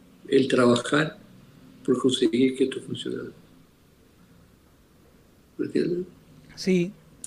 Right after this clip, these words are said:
Speaker 1: Entonces debiera ser así, debiera ser. La gente debiera tener conciencia de que esto no es eterno.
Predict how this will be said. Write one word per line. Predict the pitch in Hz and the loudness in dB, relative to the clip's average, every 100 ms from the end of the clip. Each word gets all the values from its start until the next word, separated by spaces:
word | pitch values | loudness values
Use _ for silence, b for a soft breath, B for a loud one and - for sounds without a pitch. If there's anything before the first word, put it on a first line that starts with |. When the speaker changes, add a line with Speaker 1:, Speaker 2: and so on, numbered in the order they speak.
| - | -8
Speaker 1:
Entonces | 120 151 156 | -2 2 6
debiera | 143 143 190 180 | 6 8 6 4
ser | - 170 | 2 2
así, | - 170 131 - - - - | 2 0 -2 -10 -20 -12 4
debiera | 123 165 170 | 6 6 6
ser. | - 120 | 2 0
La | |
gente | 127 156 151 | 2 4 6
debiera | 160 | 6
tener | 156 156 156 | 4 2 2
conciencia | 139 131 - 185 156 - - - - - B B B B B - | 0 0 2 2 2 -4 -10 -10 -14 -20 B B B B B -8
de | 120 | 0
que | 151 | 0
esto | - | 2
no | 139 156 | 4 6
es | 185 175 - - - - - - - - - - - - - | 6 4 -6 -10 -14 -18 -20 -20 -20 -20 -20 -20 -20 -20 0
eterno. | 139 196 247 - | 2 2 0 -4